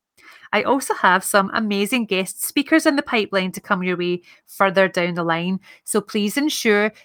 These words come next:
that you're subscribed to the podcast through our website. You can get there through w w w dot d n a coach dot co dot u k forward slash podcast.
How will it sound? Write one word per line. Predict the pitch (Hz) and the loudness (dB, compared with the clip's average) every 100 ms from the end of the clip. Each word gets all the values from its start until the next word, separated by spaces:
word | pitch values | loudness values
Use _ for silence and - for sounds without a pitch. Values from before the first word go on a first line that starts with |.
| - | -12
that | - | -4
you're | 185 180 | 0 0
subscribed | - 185 - 190 180 196 | 0 -6 -4 -2 -2 -4
to | 247 | -6
the | - | -6
podcast | - 202 190 - 202 208 - - _ _ - | 0 2 2 2 2 2 -2 -14 _ _ -12
through | - 190 | -2 4
our | 202 247 | 4 4
website. | 220 196 - 214 214 214 | 2 0 2 2 2 -2
You | 202 | -8
can | 196 196 180 | -8 -8 -2
get | 202 - | -2 0
there | 220 220 | 4 4
through | 220 - 190 | 4 0 0
w | 185 190 240 262 | 2 0 0 -2
w | 262 220 220 226 | 2 2 2 -2
w | 214 196 196 208 | 0 0 0 -4
dot | 190 180 196 190 | 0 0 0 -6
d | 196 214 | -2 0
n | 247 | 2
a | 220 202 | 0 -2
coach | - 214 - - | 0 0 0 0
dot | 190 - | -2 -2
co | - 190 | -2 2
dot | 220 233 | 2 0
u | 190 190 | -2 -4
k | - 208 196 214 254 _ - _ | -4 -4 -2 -4 -8 _ -20 _
forward | - 190 185 214 | 0 4 4 0
slash | - 240 262 | 2 2 2
podcast. | - 202 196 - 190 240 233 - | 0 0 0 2 4 4 0 -16